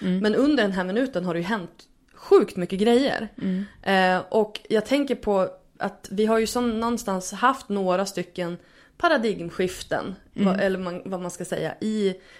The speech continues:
Speaker 2: under den här lilla minuten. Och jag känner att nu är vi inne i ett till.
Speaker 1: Mm.
Speaker 2: Eh,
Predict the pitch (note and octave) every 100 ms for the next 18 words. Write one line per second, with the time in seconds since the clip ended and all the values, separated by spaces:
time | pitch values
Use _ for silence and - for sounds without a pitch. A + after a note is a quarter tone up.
0 | - A3 A3+ F#3 E3 F3 D#3 E3 D#3+ E3
1 | F3+ G#3+ G#3 G3+ F#3+ - - - - A3
2 | G#3+ D#4 D4+ G3+ G3+ A3+ G#3 F#3 F#3 F3+
3 | F3 F3 E3+ - F3+ E3+ E3+ - _ _
4 | - - F#3 - - F#4+ - C#2+ A3 -
5 | _ - - - F#3+ F3+ G3 G3 F#3 F#3